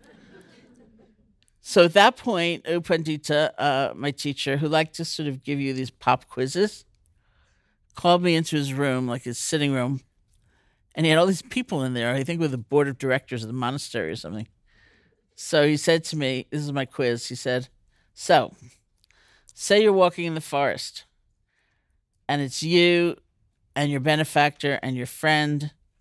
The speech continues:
and your neutral person and your difficult person, your enemy. And these bandits come up to you, and they say, 'One amongst you has to die,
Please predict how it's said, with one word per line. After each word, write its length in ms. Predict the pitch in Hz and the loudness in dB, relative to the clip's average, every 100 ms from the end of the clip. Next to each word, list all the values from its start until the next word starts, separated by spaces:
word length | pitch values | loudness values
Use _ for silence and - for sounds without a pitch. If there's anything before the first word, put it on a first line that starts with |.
| _ _ _ _ _ _ _ - | _ _ _ _ _ _ _ -6
and 180 | 139 143 | -2 0
your 120 | 139 | 0
neutral 380 | 147 165 - 165 | 0 0 2 0
person 520 | - 151 151 147 139 - | 0 0 0 -4 -6 -4
and 120 | 135 | -2
your 100 | 135 | -2
difficult 420 | 131 139 139 135 | -2 -4 -4 -6
person, 300 | 123 120 - | -4 -4 -4
your 80 | 123 | -2
enemy. 380 | 117 123 113 117 _ _ _ - - - _ _ _ _ _ - | 0 0 -2 -6 _ _ _ -20 -20 -20 _ _ _ _ _ -2
And 100 | 151 | 2
these 140 | 139 | 2
bandits 540 | 127 151 160 180 160 - | 2 4 4 2 -2 -6
come 220 | - 147 | -4 -2
up 180 | 143 - | -2 -4
to 160 | - | -4
you, 240 | 123 120 127 - _ _ _ _ _ _ _ _ _ _ _ - | -2 -2 -4 -8 _ _ _ _ _ _ _ _ _ _ _ -4
and 100 | 143 | 0
they 80 | |
say, 200 | 139 151 | 2 2
'One 340 | 139 143 175 185 | 2 4 4 4
amongst 440 | 180 160 160 - | 2 2 0 -2
you 100 | 156 | 0
has 280 | 131 127 - | 2 0 -2
to 140 | - | -6
die, 500 | 131 123 120 107 131 | -2 2 2 0 -4